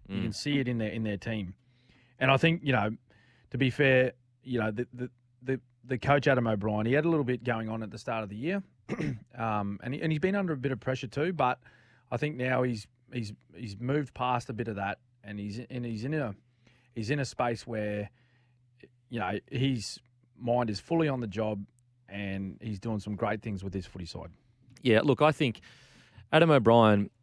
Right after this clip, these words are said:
Speaker 2: he may become one of those coaches where you just gotta stick with him just long enough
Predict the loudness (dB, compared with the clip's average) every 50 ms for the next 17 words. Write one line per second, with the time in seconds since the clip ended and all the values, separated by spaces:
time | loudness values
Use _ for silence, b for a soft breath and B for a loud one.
0 | _ _ _ _ _ _ _ _ _ _ _ -8 -2 0 2 4 8 8 8 8
1 | 6 4 2 2 4 2 4 6 6 6 8 6 6 6 4 2 4 4 4 4
2 | 2 0 0 2 4 4 6 8 8 6 6 4 2 _ _ -20 -20 _ _ _
3 | _ -6 -6 -4 -2 -2 -2 0 0 0 0 0 -2 -4 0 0 -2 2 2 2
4 | 2 2 2 0 0 0 0 0 0 0 2 2 4 4 4 4 4 6 4 4
5 | 2 -2 -16